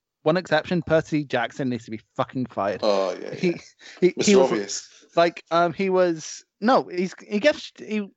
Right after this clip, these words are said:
Speaker 1: Aleister Black kicks the shit out of Johnny Gargano, and he was like, "Oh, Johnny Gargano wasn't expecting this," and it's like, "It's Aleister Black.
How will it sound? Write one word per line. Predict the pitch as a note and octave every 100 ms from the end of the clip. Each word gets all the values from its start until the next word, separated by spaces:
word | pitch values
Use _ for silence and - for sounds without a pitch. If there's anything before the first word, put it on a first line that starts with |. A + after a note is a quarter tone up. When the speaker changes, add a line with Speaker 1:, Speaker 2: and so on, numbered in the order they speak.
| F#3 - _ _ _ -
Speaker 1:
Aleister | A#3+ C#4 C4+
Black | F#3+ B2+ - - _
kicks | - E3 -
the | C#3+
shit | D3+
out |
of | C3+
Johnny | C#3+ C3+
Gargano, | C3 C3 B2+ A2+ -
and | C3+
he | D3
was | C#3+
like, | C3+ -
"Oh, | E3+
Johnny | E3 F3 F3
Gargano | D#3+ D3 D3 C#3+
wasn't | C#3+ B3+ F3+
expecting | C3 - D#3+ - D3+
this," | A#2+ -
and | C#3
it's | C#3+
like, | C#3 -
"It's | G#3+
Aleister | D3 F3 G3 F3 C#3
Black. | E3+ D3